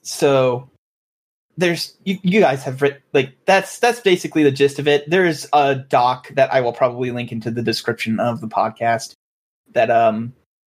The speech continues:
that everybody can read through. That is, it's spoiler free. Uh, I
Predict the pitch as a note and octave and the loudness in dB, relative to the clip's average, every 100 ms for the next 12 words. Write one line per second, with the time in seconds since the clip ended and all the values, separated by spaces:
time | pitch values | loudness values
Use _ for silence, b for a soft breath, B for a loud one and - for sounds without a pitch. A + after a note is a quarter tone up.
0 | - - B2+ A#2+ A#2 A2 A#2+ A#2 A#2 A#2+ | -4 -2 -2 -2 -2 -2 -2 -2 -2 0
1 | A#2+ A#2 C3+ C#3 C3 - D3 - _ _ | 0 2 2 0 -6 -4 -4 -4 _ _
2 | - - - A#3 G#3 F#3 - D#3 D3+ D3 | -10 -8 2 4 4 2 0 2 2 2
3 | - _ _ _ _ _ _ C#3+ C#3 C3 | -4 _ _ _ _ _ _ 2 4 4
4 | B2+ A#2+ C#3 C#3 C#3 C3 | 4 4 2 2 0 -2